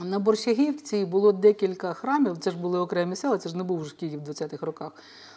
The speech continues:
Там теж, е, служили священники висвяти У А П Ц. І таким чином Василь Липківський ще тоді зрозумів, що,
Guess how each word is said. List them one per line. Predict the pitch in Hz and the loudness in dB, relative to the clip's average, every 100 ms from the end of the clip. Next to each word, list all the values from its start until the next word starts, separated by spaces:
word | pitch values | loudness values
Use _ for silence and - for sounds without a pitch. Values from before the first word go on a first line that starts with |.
| _ | _
Там | 269 285 | 4 6
теж, | 294 311 - 247 | 6 2 2 2
е, | 240 226 214 202 | 2 6 6 4
служили | 220 208 214 262 233 208 185 | 2 0 2 2 6 6 6
священники | 190 190 254 254 220 196 | 2 -2 0 -2 0 -2
висвяти | 180 170 202 202 | -2 -2 -2 0
У | 190 190 | -2 0
А | 185 | -2
П | 185 | -4
Ц. | 190 - 147 - - - - _ _ | -8 -10 -12 -14 -20 -20 -20 _ _
І | 220 | -6
таким | 240 359 330 | -4 -2 2
чином | 381 381 330 | 4 4 4
Василь | 269 262 320 | 2 2 0
Липківський | 320 - 359 349 277 | -2 -2 -4 -2 -2
ще | 269 294 | -2 -4
тоді | 277 247 285 320 233 | -4 0 0 0 0
зрозумів, | 226 240 247 262 302 285 | 2 2 2 4 2 -2
що, | - 247 240 214 | -4 0 4 2